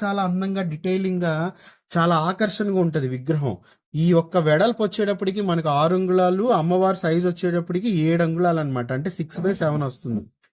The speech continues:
ఇంకా మీకు వెనక భాగం చూస్తే అదే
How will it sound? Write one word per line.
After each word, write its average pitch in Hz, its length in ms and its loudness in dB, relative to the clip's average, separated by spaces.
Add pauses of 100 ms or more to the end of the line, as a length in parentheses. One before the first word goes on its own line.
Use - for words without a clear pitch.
(120)
ఇంకా 151 180 2
మీకు 160 300 0
వెనక 143 340 0 (140)
భాగం 196 220 2 (100)
చూస్తే 151 320 -2 (560)
అదే 143 300 2